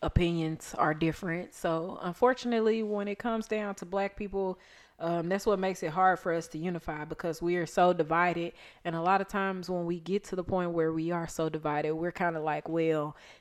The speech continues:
this is my viewpoint or this is their viewpoint. And since their viewpoint doesn't line up with mine, I can't fuck with them."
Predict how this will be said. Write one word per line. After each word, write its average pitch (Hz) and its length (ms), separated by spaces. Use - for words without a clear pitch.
this 196 220
is 175 100
my 175 200
viewpoint 165 760
or 165 300
this 160 400
is 156 140
their 175 200
viewpoint. 156 560
And 156 100
since 165 400
their 180 260
viewpoint 175 500
doesn't 165 300
line 165 240
up 156 120
with 156 100
mine, 170 400
I 175 100
can't 165 280
fuck 175 240
with - 120
them." - 240